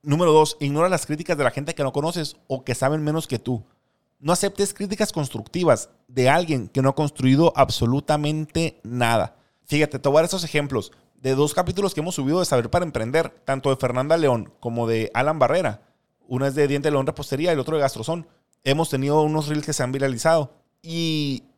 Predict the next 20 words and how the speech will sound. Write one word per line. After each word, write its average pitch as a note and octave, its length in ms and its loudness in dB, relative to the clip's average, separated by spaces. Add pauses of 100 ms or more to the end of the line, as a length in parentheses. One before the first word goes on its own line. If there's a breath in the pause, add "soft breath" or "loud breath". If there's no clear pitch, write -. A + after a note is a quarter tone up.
(140)
eso D#3+ 200 0
quiere F#3+ 140 0
decir F3 180 -2
que F3 80 -8
se D#3 100 -2
han D3+ 60 -2
compartido D#3+ 440 0
bastante F#3+ 560 0 (220)
y C#3 80 0
han C3+ 80 0
tenido D#3+ 200 0
muchísimos C#3 560 -2
likes F3+ 280 0 (340)
y F#3+ 120 0
algunos F3 320 2
comentarios, E3+ 460 0
que F3 80 -2
los E3+ 100 0
comentarios E3 480 -2
son, G3 300 -4